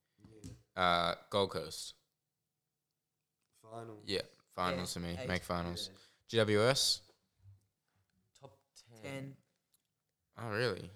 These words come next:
Speaker 1: I'm going, I'm going avoid bottom two. I'm going top sixteen.
Speaker 2: So, like, you reckon if they come third bottom, that's a
Speaker 1: Yeah.
Speaker 2: pass?
Speaker 1: They got a young team. I think, I don't think there's any
Speaker 2: Yeah.
Speaker 1: expectation. Hawthorn.
Speaker 3: Eight.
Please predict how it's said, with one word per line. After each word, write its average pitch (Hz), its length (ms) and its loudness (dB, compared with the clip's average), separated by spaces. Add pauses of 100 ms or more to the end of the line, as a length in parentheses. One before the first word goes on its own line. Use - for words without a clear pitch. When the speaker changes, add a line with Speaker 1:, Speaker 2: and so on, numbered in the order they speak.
(100)
Speaker 1:
I'm 107 200 2
going, 113 500 4
I'm 101 140 0
going 151 200 0
avoid 98 400 4 (180)
bottom 85 220 -4
two. 95 220 -6 (1000)
I'm 98 60 -14
going 107 140 -4
top 95 200 -4
sixteen. - 460 -6 (200)
Speaker 2:
So, 127 100 -10
like, 123 200 -6
you 143 120 -12
reckon 131 300 -4
if 117 120 -10
they 113 220 -6 (200)
come 110 240 -8 (200)
third 107 220 -4
bottom, 101 280 -4
that's 95 200 2
a - 40 0
Speaker 1:
Yeah. 82 40 -4
Speaker 2:
pass? 92 640 -8
Speaker 1:
They 110 80 -20
got 139 100 -6
a 127 40 -2
young 98 180 0
team. 101 280 -2
I 98 40 -4
think, 98 200 -6
I 92 100 0
don't 101 100 2
think 98 140 -4
there's 90 120 -8
any 87 100 -6
Speaker 2:
Yeah. 85 60 -6
Speaker 1:
expectation. 90 580 -8 (360)
Hawthorn. 107 560 2 (520)
Speaker 3:
Eight. 139 280 -10